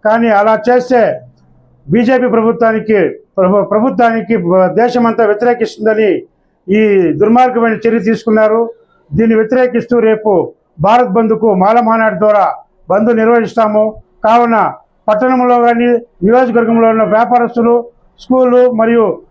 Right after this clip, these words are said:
కళాశాలలు, సినిమా హాళ్ళు, అన్ని రకాల వ్యాపారస్తులు కూడా ఈ బంద్కు సహకరించాలని కోరుతున్నాము. ఈరోజు ఎస్సీలకే కదా అని మీరు నెగ్లెక్ట్ చేస్తే రేపొద్దు మీకు కూడా ఈ వర్గీకరణ అనేది ప్రమాదం పొంచి ఉంది.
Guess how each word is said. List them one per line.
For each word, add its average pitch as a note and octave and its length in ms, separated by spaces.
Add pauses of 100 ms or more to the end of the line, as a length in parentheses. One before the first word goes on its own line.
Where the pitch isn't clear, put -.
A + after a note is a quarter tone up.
(220)
కళాశాలలు, A#3 840 (180)
సినిమా A#3+ 240
హాళ్ళు, A#3 500 (300)
అన్ని A#3+ 240
రకాల B3 300
వ్యాపారస్తులు B3 600
కూడా A3+ 340 (320)
ఈ G#3+ 100
బంద్కు A3 680 (440)
సహకరించాలని A3+ 720
కోరుతున్నాము. A#3+ 800 (240)
ఈరోజు A#3+ 480
ఎస్సీలకే B3 460
కదా A#3 200
అని A3+ 140
మీరు A3 440 (220)
నెగ్లెక్ట్ G#3 420
చేస్తే A#3 240
రేపొద్దు A3 380
మీకు A3+ 360
కూడా A#3 280 (120)
ఈ G#3+ 40
వర్గీకరణ A#3 480
అనేది G#3+ 640 (320)
ప్రమాదం G#3+ 540
పొంచి A3+ 300
ఉంది. A#3 340